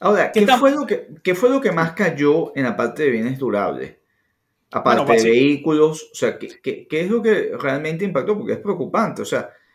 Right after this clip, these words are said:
Speaker 1: eh, eh, ¿es que acaso hay una interrupción? ¿Los semiconductores te están afectando? Eh, el aluminio, la madera, eh, otro tipo de bienes, los textiles.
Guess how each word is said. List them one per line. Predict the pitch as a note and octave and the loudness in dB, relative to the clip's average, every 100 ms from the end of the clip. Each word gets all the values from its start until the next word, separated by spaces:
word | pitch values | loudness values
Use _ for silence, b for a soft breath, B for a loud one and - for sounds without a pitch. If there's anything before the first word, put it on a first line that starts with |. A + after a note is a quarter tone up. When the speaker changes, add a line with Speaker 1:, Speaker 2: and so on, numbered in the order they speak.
| B | B
Speaker 1:
eh, | - A2 - | -6 -6 -2
eh, | A2+ - | -4 -4
¿es | A#2+ A#2 | -4 -2
que | |
acaso | D3+ F3 F3 G3 | 0 0 0 -2
hay | F3 | -4
una | F3+ | -6
interrupción? | F3 D#3 C3 C3 D3+ E3 | -8 -8 -8 -8 -8 -2
¿Los | D#3+ D#3+ | -2 -2
semiconductores | B2+ A#2 A#2+ A#2 B2+ D3 | -6 -4 -4 -4 -2 -2
te | F3 | -2
están | C#3 D3+ | -6 -6
afectando? | E3 D3 - C#3+ D3 D#3+ E3 E3+ b b b | -8 -10 -8 -6 -4 -4 -6 -8 b b b
Eh, | A#2 A2+ | -2 0
el | - A2+ | 2 0
aluminio, | A2+ A2 A2 C#3 F#3+ E3+ C3+ | 0 -2 -4 -4 -4 -6 -4
la | A2+ A2 | -4 -2
madera, | G#2+ G#2+ C#3+ F3 E3+ C#3 A2+ b b b | -2 0 0 -2 -2 -4 -8 b b b
eh, | - G#2+ G#2+ | -8 -6 -4
otro | C3 C#3 | -4 -4
tipo | D3 D3+ E3+ | -6 0 4
de | A#2+ | 4
bienes, | B2 D3 | 2 -2
los | C3+ B2+ | -6 -4
textiles. | G2+ - - G#3+ G#3+ A#2 G2+ - - | -6 -6 -2 -2 -2 -4 -8 -14 -20